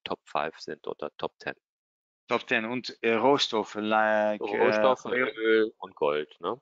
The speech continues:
Speaker 1: Das sind so die Klassiker.
Speaker 2: Ja. Ah ja, okay, okay. Ich möchte gerne noch, ähm, noch mal zeigen, die, ähm, Öl, das ist hier, haben wir auch ein Profil gemacht. Kann man auch sehen, ob das hierfür, äh, gilt.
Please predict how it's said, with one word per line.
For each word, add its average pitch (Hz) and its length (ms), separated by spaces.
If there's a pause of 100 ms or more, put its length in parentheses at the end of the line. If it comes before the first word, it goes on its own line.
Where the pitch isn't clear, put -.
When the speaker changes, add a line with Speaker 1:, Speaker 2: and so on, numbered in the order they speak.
Speaker 1:
Das 80 140
sind 80 180
so 73 340 (200)
die - 60
Klassiker. - 460
Speaker 2:
Ja. - 100 (520)
Ah 127 280
ja, 107 240
okay, 90 320
okay. - 220 (380)
Ich - 100
möchte 123 280
gerne 120 280
noch, 120 280
ähm, 113 400 (500)
noch 107 80
mal 110 240
zeigen, 110 520
die, 98 320
ähm, 101 300 (380)
Öl, 160 260 (140)
das - 220
ist - 140
hier, 101 340 (420)
haben 104 100
wir 107 120
auch 135 220
ein 123 120
Profil 110 380
gemacht. 101 500 (840)
Kann 110 120
man 113 80
auch 120 220
sehen, 107 480
ob 107 140
das 101 220
hierfür, 127 760
äh, 117 460
gilt. 110 480